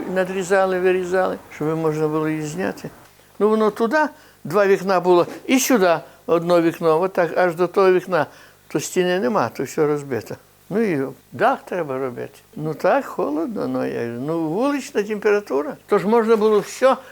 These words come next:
кладку виложити. І я б не хвилював, що от підуть зараз дощі, і швидко, ну, все лопається. І, і воно рухне, от то все.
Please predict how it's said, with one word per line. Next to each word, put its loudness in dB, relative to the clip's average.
кладку 2
виложити. 4
І -4
я 6
б 0
не 0
хвилював, 2
що 4
от 4
підуть -6
зараз 2
дощі, -6
і -6
швидко, -8
ну, 0
все -2
лопається. 2
І, -6
і -4
воно 6
рухне, 0
от -4
то -6
все. -6